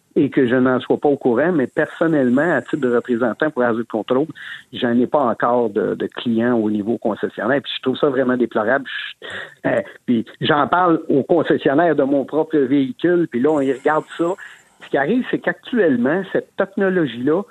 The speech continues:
comme il n'y a pas encore de protocole de test pour certifier ce genre d'extincteur-là, ben, c'est pas techniquement reconnu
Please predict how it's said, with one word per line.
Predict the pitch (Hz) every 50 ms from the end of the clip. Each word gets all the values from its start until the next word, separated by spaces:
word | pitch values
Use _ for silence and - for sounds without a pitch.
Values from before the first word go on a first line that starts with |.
| - - - - _
comme | - 226 247 277 247
il |
n'y | 185 175
a | 151
pas | - - 208 220 -
encore | - 156 160 - 190 208 202 180
de | 151 - - _
protocole | - - 208 202 - 175 - - 180 180 190 180 135
de | - - - - -
test | - 156 196 - - - - - - - _ _ _ _ _ _ _ _
pour | - 151 151 - - - - -
certifier | - - - - - - 151 - - 156 165 175 165 - - -
ce | 123 117 113 107
genre | 110 147 165 185 180 165
d'extincteur-là, | 151 147 - - - - 147 151 151 - 160 135 123 120 113 117 143 185 226 - _ _ _ - - - - - _
ben, | 113 127 123 - -
c'est | 147 - -
pas | - 202 214 - - - _ _ _ - -
techniquement | 226 226 233 - 208 190 165 - - 190 190 208 196 165
reconnu | 165 131 - 151 139 151 170 185